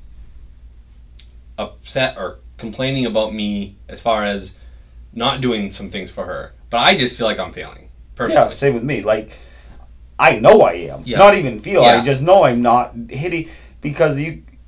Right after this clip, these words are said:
Speaker 2: I'm not hitting every potential that, of marriage that we could have.
Speaker 1: Yeah.
Speaker 2: You know what I'm saying? Like,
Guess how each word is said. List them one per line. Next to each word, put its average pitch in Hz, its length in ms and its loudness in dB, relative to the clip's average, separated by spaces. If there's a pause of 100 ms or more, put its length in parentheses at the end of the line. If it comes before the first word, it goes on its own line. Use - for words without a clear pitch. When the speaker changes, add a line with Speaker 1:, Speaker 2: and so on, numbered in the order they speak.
(260)
Speaker 2:
I'm 175 220 2
not 147 180 0
hitting 139 500 -4
every 127 260 -2
potential 127 580 -4
that, 110 340 2
of 104 260 -2 (920)
marriage 117 560 -2
that 95 180 -4
we 101 120 -12
could 107 240 -10
have. 71 300 -12 (100)
Speaker 1:
Yeah. 95 260 -8 (240)
Speaker 2:
You - 80 -10
know 131 80 0
what 135 60 2
I'm 123 80 -2
saying? 139 400 0
Like, 107 260 -2